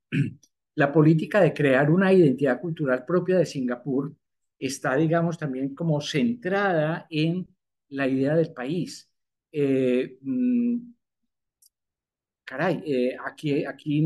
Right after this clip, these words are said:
debemos recordar algo de lo que hablábamos la vez pasada. Pues Singapur es un poco, funcionó durante mucho tiempo como una especie de colita última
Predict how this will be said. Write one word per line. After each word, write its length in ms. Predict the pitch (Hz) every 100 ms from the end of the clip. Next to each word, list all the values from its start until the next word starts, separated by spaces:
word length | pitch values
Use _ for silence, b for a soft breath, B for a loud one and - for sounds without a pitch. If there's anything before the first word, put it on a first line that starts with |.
| 175 170
debemos 340 | 170 185 190
recordar 360 | 170 131 127 165
algo 220 | 190 196
de 140 | 156
lo 120 | 135 -
que 80 |
hablábamos 340 | 127 127 151 160
la 80 | 123
vez 140 | 113
pasada. 520 | - 175 247 120 - _ _ _
Pues 160 | 139
Singapur 520 | 139 120 117 135 139 180
es 220 | 160 165
un 260 | 190 165 _ _ _ _
poco, 380 | 214 185 - 196
funcionó 680 | 165 127 127 127 135 180 -
durante 300 | 165 143 123
mucho 260 | 117 170
tiempo 520 | 165 170 - - 180 b _ _ _
como 280 | 156 127 123
una 180 | 131
especie 360 | 160 160 160 180
de 140 | 151 139
colita 800 | 123 110 190 170 - 175 165 -
última 800 | 170 156 156 180 156 156 151